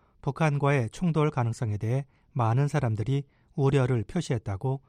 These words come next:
방송은 전했습니다. 이번 조사에서 대부분의 미국인들은 트럼프 대통령의 북한 핵 문제 대처 능력에도 의문을 표시했습니다.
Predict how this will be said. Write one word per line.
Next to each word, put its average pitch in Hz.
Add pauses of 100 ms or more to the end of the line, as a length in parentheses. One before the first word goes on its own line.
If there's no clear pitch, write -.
(180)
방송은 127
전했습니다. 104 (760)
이번 156
조사에서 139 (320)
대부분의 143
미국인들은 127 (360)
트럼프 165
대통령의 123 (360)
북한 -
핵 147
문제 135
대처 135
능력에도 127 (340)
의문을 139
표시했습니다. 107